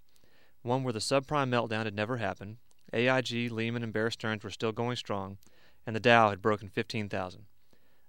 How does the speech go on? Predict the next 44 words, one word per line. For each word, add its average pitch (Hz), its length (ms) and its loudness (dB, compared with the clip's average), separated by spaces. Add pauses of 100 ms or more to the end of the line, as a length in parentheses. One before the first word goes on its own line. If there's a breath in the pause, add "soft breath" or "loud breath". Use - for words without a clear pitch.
On 104 100 -4
that 131 160 2
mile-long 139 480 4
stretch 139 240 -4
of 135 80 -6
Manhattan, 107 600 -2
there 113 120 0
was 120 240 4
no 120 140 2
recession, 110 540 -4 (200)
at 117 120 -6
least 110 180 -2
not 113 160 2
to - 80 -12
my 104 200 -4
eye. 80 200 -14 (800 soft breath)
Every 160 240 2
person, - 400 -4
man 113 160 -2
or 127 220 4
woman, 95 260 -4
I 101 80 -6
passed 120 380 -2
on 104 80 -4
that 131 160 2
street 98 260 -8
was 101 120 -10
carrying 107 360 -4
at 98 80 -10
least 127 260 -6
one 131 200 -2
shopping 110 400 -2
bag 98 240 -2
from 104 100 -12
one 104 140 -6
of - 20 -8
the 104 80 -8
stores. - 460 -6 (720 soft breath)
Most 117 260 2
were 113 80 -2
carrying 120 380 2
two 160 180 -2
or 127 60 -2
more, 92 240 -10